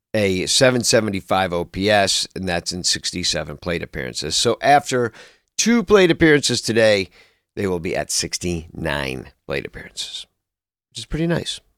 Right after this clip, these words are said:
So that's how the Cubs do against Urias. Smiley, uh, in this game last Sunday, the exact same matchup anyway,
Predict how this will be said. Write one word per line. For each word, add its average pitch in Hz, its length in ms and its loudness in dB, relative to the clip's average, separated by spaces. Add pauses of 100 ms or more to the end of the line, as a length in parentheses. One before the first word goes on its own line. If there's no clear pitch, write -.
(1160)
So 110 100 2
that's 113 220 4
how 120 80 4
the 110 80 0
Cubs 101 240 0
do 107 140 2
against 104 280 0
Urias. 98 380 -4 (500)
Smiley, 180 840 6
uh, 127 320 6 (100)
in 131 480 4
this 113 360 2
game 107 560 0
last 90 580 -2
Sunday, 98 520 0
the 87 120 -4
exact 82 460 -2
same 80 400 -4
matchup 76 440 -4
anyway, 76 460 -4